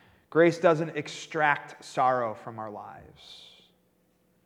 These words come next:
Grace doesn't resolve our fragility.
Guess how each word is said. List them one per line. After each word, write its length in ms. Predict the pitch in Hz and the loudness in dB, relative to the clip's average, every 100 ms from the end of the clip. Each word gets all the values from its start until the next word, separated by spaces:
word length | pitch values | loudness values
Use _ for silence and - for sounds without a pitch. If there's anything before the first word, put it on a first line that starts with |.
| _ _ _ _ _ _ | _ _ _ _ _ _
Grace 560 | - 160 175 151 - - | 2 4 6 2 -4 -4
doesn't 400 | 143 156 147 151 | 4 4 4 -4
resolve 760 | 139 139 120 131 135 123 117 120 | -4 -6 -2 0 2 0 -2 -6
our 160 | 117 | -10
fragility. 680 | 113 120 110 117 101 95 | -10 -12 -10 -10 -12 -16